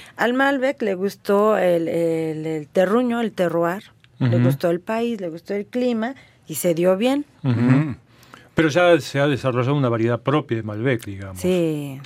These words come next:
Speaker 1: sí,
Speaker 2: Ajá.
Speaker 1: sí, sí,
Speaker 2: ¿Y la
Speaker 1: ya.
Speaker 2: diferencia en qué del Malbec aquel que llegó de Francia?
Speaker 1: El Malbec de Francia yo lo siento más, eh, eh, intenso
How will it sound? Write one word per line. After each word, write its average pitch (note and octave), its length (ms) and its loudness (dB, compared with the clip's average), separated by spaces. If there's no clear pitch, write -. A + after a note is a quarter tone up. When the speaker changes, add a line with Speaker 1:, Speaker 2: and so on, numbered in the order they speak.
Speaker 1:
sí, G3 160 -4
Speaker 2:
Ajá. F#3+ 160 -6
Speaker 1:
sí, F#3 160 -4
sí, - 120 -6
Speaker 2:
¿Y C#3 60 0
la C#3+ 80 4
Speaker 1:
ya. C#3+ 40 2
Speaker 2:
diferencia D3+ 500 0
en C#3+ 160 0
qué C3 220 2
del A2 380 -2
Malbec A2+ 480 -2
aquel A#2+ 300 -2
que A#2 140 -2
llegó A#2 200 0
de A2+ 100 -2
Francia? G2 540 -10
Speaker 1:
El A#3 520 2
Malbec C4 520 0
de G3+ 200 -2
Francia G#3+ 720 -4
yo G3+ 240 2
lo G#3+ 140 -2
siento G#3 680 -6
más, G3+ 760 -4
eh, E3 520 -6
eh, - 160 -6
intenso A3+ 760 0